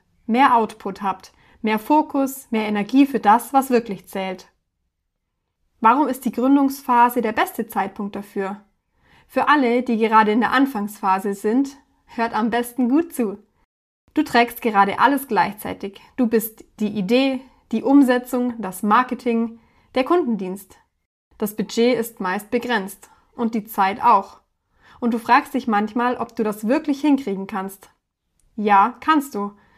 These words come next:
aber nicht indem du härter und mehr arbeitest, sondern indem du klüger arbeitest. K I ist in der Gründungsphase kein Luxus. Er ist der fairste Ausgleich, den du dir gönnen kannst. Du hast damit Zugang zu Unterstützung,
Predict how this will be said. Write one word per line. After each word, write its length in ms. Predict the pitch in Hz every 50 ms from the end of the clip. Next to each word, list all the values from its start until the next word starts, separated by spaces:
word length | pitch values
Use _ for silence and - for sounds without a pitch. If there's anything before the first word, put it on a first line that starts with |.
| _ _ _ _
aber 160 | - 233 277
nicht 240 | 285 320 349 339 -
indem 280 | 254 240 226 233 226 220
du 100 | 220 220
härter 680 | 214 226 233 240 233 - 208 202 196 190 - - _ _ _ _ _ _ _
und 380 | - 208 202 190 196 - _ _ _ -
mehr 340 | 214 214 254 269 247 -
arbeitest, 720 | - 202 196 190 196 196 196 214 240 247 254 - - _ -
sondern 280 | - 226 214 208 208
indem 320 | 208 208 202 196 208 202 196
du 80 | 190
klüger 420 | 202 - - 330 339 262 226 - -
arbeitest. 640 | - 180 175 180 - - - 196 202 - _ _ _ _ _ _ _ _ _ _ _ _
K 200 | - 233 226 -
I 160 | 294 320 339
ist 220 | - - 226 -
in 100 | - 226
der 140 | 214 196 208
Gründungsphase 880 | 202 - 269 277 277 277 254 240 - - - 208 208 214 208 220 214 202
kein 260 | 208 - 220 208 208
Luxus. 500 | 220 214 226 - - - - - - - _ _ _ _ _ _ _ _
Er 240 | _ - 208 202 -
ist 240 | 208 - - - _ -
der 220 | - - 214 202
fairste 500 | - - 277 269 233 - - 311 - -
Ausgleich, 560 | 196 196 208 226 220 - - 214 214 214 220
den 140 | - 214 196
du 80 | 202 202
dir 120 | 240 247
gönnen 300 | 240 240 208 196 180 185
kannst. 440 | - - - 254 - - - _ _ _ _ _ _ _ _ _ _ _ _ _ _ _ _ _ _
Du 140 | - 233
hast 200 | 240 240 233 233
damit 280 | 240 214 208 202 202 -
Zugang 400 | - - 247 226 269 269 277 269
zu 120 | - -
Unterstützung, 880 | - 208 202 196 196 - - 214 202 208 - - 240 254 277 277 269